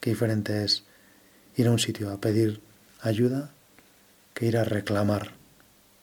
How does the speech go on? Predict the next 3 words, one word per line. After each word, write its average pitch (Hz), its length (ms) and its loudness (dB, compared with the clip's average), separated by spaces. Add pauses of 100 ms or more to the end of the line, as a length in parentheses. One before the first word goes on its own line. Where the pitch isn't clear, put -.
(3000)
Cuando 107 340 2
reclamas 120 640 2 (1000)
algo 131 460 4